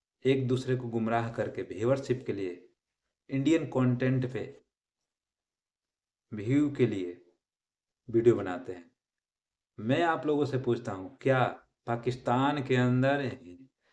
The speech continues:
हिंदू जितनी भी लड़कियां थी, उनको बारह साल में, तेरह साल पे रेप किया जाता है, कन्वर्जन किया जाता है, मुस्लिम बनाया जाता है और चालीस, पचास, पचास, पचास, पचपन, पचपन साल के बुढ़ों के साथ उनकी शादियां की जाती है,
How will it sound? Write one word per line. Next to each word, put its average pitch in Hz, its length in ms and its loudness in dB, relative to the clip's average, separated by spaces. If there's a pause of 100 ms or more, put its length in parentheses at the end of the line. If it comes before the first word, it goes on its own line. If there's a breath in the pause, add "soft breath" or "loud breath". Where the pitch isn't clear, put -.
(380 soft breath)
हिंदू 135 440 4
जितनी 127 420 -2
भी 139 120 -2
लड़कियां 123 520 2
थी, 110 240 -8
उनको 117 360 -2
बारह 110 300 0
साल 120 260 -2
में, 117 220 0
तेरह 117 200 -2
साल 113 280 -4 (140)
पे 113 80 0
रेप 113 360 -2
किया 113 140 0
जाता 104 280 -4
है, 92 100 -10 (140)
कन्वर्जन 120 500 0
किया 120 200 2
जाता 104 260 -2
है, 90 220 -8
मुस्लिम 127 400 0
बनाया 117 260 0
जाता 104 300 -4
है 92 180 -8 (460 loud breath)
और 123 340 0
चालीस, 131 340 0 (160)
पचास, 123 720 -2
पचास, 135 460 0
पचास, 110 480 -4
पचपन, 123 360 0
पचपन 123 320 -2
साल 117 260 -2
के 117 100 0
बुढ़ों 127 380 0
के 139 120 -2
साथ 123 220 -4
उनकी 120 200 0
शादियां 123 440 -2
की 120 100 0
जाती 104 320 -6
है, 95 120 -10